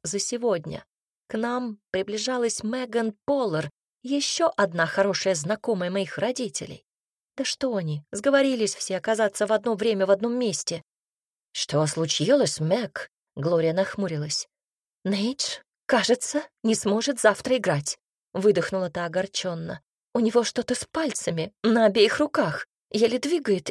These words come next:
ими». «Кошмар! Какой кошмар!» Глория подскочила на стуле. «Концерт не может сорваться! Нет, нет!»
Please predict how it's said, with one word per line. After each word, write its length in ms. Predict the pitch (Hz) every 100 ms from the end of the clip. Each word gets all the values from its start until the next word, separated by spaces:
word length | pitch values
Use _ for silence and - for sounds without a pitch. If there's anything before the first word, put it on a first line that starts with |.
| -
ими». 340 | 202 180 190 - _ _ _ _ _ _ _ -
«Кошмар! 680 | 170 156 - 220 220 165 - - _ _ _ _
Какой 680 | 220 208 - - 202 220 226
кошмар!» 840 | - 269 - - 294 165 139 - _ _ _ -
Глория 400 | 165 185 180 175
подскочила 540 | 185 - 190 - 185
на 140 | 190 208
стуле. 300 | - 165 147
«Концерт 640 | 147 147 143 151 165 - -
не 180 | 190
может 400 | 208 196 208 247
сорваться! 720 | - 254 254 302 240 - 170 165 _ _ _
Нет, 480 | 156 202 302 - -
нет!» 640 | 160 170 254 339 - -